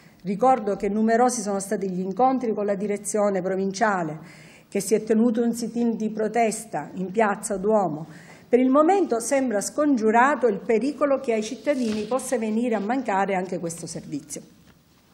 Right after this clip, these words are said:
Un fronte che ci ha visto attivamente impegnati è quello delle politiche sociali, per le quali questa Camera del Lavoro ha sollecitato progetti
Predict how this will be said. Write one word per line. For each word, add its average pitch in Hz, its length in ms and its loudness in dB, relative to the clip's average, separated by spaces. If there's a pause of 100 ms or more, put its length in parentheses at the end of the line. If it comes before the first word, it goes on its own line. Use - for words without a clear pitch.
(160)
Un 208 160 4
fronte 262 400 6
che 180 160 -6
ci - 100 -6
ha 214 60 -2
visto 226 460 -4
attivamente 214 640 -2
impegnati 202 580 -2 (500)
è 220 140 0
quello 294 260 6
delle 233 240 6
politiche 247 480 0
sociali, 180 580 -4 (160)
per 254 160 2
le 254 220 2
quali 180 480 -4
questa 190 300 -6
Camera 226 340 2
del 202 180 -4
Lavoro 175 540 -4
ha 202 100 -8
sollecitato 233 680 0
progetti 277 960 -4